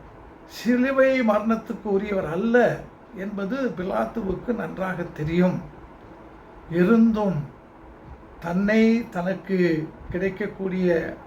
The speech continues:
அந்த பதவியை, பதவியின் மூலமாக தான் அனுபவிக்கக்கூடிய பல காரியங்களை எல்லாம் நினைத்து பார்த்து உண்மைக்கு புறம்பாக பிலாத்து செயல்பட்டார். நான் மறுபடியும் சொல்கின்றேன்,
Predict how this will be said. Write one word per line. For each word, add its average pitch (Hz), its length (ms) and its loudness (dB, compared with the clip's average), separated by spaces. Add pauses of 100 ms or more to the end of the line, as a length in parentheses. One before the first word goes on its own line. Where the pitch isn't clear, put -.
அந்த 180 340 -2
பதவியை, 185 920 -2 (160)
பதவியின் 190 400 -2
மூலமாக 180 760 -2 (320)
தான் 165 240 0
அனுபவிக்கக்கூடிய 185 1120 -2
பல 160 200 -4
காரியங்களை 165 580 -4
எல்லாம் 170 320 -4
நினைத்து 175 400 -2
பார்த்து 160 720 -2 (1900)
உண்மைக்கு 208 500 2
புறம்பாக 160 920 -4 (540)
பிலாத்து 185 420 -6
செயல்பட்டார். 143 840 -8 (1300)
நான் 196 140 2
மறுபடியும் 240 580 2
சொல்கின்றேன், 185 560 2